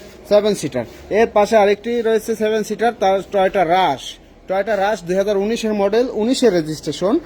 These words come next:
Toyota Rush দুই হাজার উনিশের মডেল, উনিশের রেজিস্ট্রেশন, সেভেন সিটার গাড়ি, সম্পূর্ণ তেলে ব্যবহৃত, কোনো সিএনজি বা এলপিজিতে কনভার্ট করা হয়নি।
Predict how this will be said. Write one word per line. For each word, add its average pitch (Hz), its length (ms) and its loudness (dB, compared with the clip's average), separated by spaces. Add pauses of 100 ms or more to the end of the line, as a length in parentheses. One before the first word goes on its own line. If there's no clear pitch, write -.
(240)
Toyota 190 180 2
Rush 208 420 2
দুই 190 100 0
হাজার 202 200 -2
উনিশের 208 300 -4
মডেল, 208 260 -2
উনিশের 190 340 -2
রেজিস্ট্রেশন, 196 540 -4
সেভেন 202 320 0
সিটার 208 320 -2
গাড়ি, 185 240 2
সম্পূর্ণ 185 460 -2
তেলে 196 300 2
ব্যবহৃত, 214 400 2
কোনো 185 300 -4
সিএনজি 214 380 -6
বা 226 120 -2
এলপিজিতে 185 440 -2
কনভার্ট 170 360 -2
করা 180 200 0
হয়নি। 208 380 0